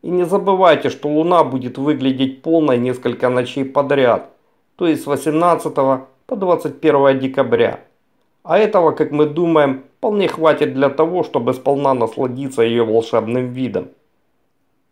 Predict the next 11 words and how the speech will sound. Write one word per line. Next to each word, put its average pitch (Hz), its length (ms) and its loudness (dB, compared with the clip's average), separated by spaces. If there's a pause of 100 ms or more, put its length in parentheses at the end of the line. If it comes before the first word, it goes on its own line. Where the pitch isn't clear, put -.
(340)
Если 185 240 -6
погода 165 480 0
не 156 140 4
подведёт, 165 600 -4
что - 180 -10
в 117 80 -12
северном 123 520 0
полушарии 135 680 0
встречается 120 680 -2
довольно 131 440 0
часто, 156 540 -2